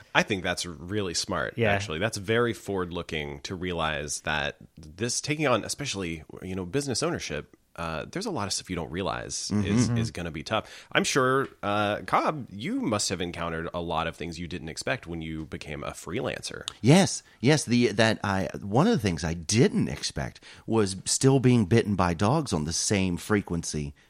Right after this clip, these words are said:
Speaker 3: as before.
Speaker 1: Mm.
Speaker 3: Yes, but is a, is a hedgehog cafe, is that where you go to a cafe and there's just hedgehogs there for you to play with?
Speaker 2: I, I think it's just a place where you can play Sonic.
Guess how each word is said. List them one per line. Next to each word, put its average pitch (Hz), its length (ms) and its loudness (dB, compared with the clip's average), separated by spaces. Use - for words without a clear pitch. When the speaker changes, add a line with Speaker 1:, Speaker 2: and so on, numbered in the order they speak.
Speaker 3:
as 87 260 2
before. 151 680 -4
Speaker 1:
Mm. 90 320 -4
Speaker 3:
Yes, 131 360 -2
but 170 120 8
is 170 160 10
a, 165 180 8
is 147 100 6
a 143 100 8
hedgehog 208 520 6
cafe, 190 580 0
is 139 100 6
that 160 160 6
where 185 100 4
you 143 60 4
go 160 160 8
to 143 100 6
a 139 40 4
cafe 139 580 2
and 131 100 8
there's 117 160 4
just 123 160 4
hedgehogs 127 520 2
there 143 160 6
for 143 100 -4
you 135 80 2
to 107 60 -2
play 117 240 2
with? 170 260 -2
Speaker 2:
I, 131 160 6
I 127 300 2
think - 280 -2
it's 156 160 -4
just - 200 -4
a - 20 -4
place 107 340 -2
where 101 80 -2
you 98 160 -2
can 98 220 -6
play 90 400 -6
Sonic. 95 640 -8